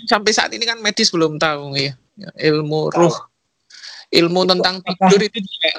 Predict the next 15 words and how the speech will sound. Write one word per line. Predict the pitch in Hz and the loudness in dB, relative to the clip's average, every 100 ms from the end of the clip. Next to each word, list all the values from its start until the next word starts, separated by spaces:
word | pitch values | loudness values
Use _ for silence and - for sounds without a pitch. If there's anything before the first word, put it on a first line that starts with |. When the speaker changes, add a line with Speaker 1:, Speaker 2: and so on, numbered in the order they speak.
| 139 | -2
Speaker 1:
sekarang | - 175 170 190 | 0 2 2 2
sedang | 202 170 160 156 151 | -2 0 0 0 -4
diteliti | 160 143 165 165 175 165 | -4 0 0 0 0 -2
bener, | 151 147 139 | 0 0 0
ilmu | - 151 | 0 0
tentang | 151 147 147 151 | 0 -2 -2 -2
tidur. | 147 143 | -2 0
Karena, | 147 156 | 0 -2
karena | 175 180 185 | -2 -2 0
tidur | 185 - 156 | -2 -2 -2
itu | 147 - 185 190 196 _ _ 294 392 | -2 -4 -4 -4 -8 _ _ -20 -6
s-, | - - - - | -2 0 0 0
state | - - 170 170 - | 0 2 0 0 0
yang | 160 160 | 0 0
sangat-sangat, | 165 151 147 151 147 147 143 | -2 -2 -2 -4 -4 -6 -8